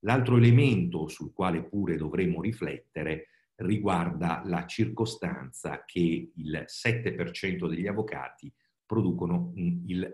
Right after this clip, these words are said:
reddito e il fatturato del, eh, di quasi il quarantotto per cento di tutti gli avvocati. Sono dati questi preoccupanti, rispetto ai quali non credo certo che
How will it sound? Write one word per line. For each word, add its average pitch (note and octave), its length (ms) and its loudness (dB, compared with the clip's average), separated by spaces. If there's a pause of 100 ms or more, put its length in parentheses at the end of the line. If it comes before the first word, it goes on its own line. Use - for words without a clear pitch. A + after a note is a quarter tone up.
reddito F2 640 -2
e D#2+ 100 -4
il E2+ 160 0
fatturato - 800 -6 (400)
del, F#2 520 0
eh, F2 400 -4
di A2 140 -4
quasi E2 560 -4
il D#2 160 -10
quarantotto F2+ 640 -4
per E2+ 180 -6
cento C#2 460 -14
di C#2 160 -18
tutti - 340 -20
gli - 60 -20
avvocati. - 640 -20 (340)
Sono A2+ 280 0
dati A#2 320 4
questi - 480 2
preoccupanti, D#2+ 880 -4
rispetto F#2+ 480 -2
ai E2+ 100 0
quali D2+ 720 -4
non - 220 8
credo C2+ 580 -4
certo E2+ 580 -4
che D#2 340 -6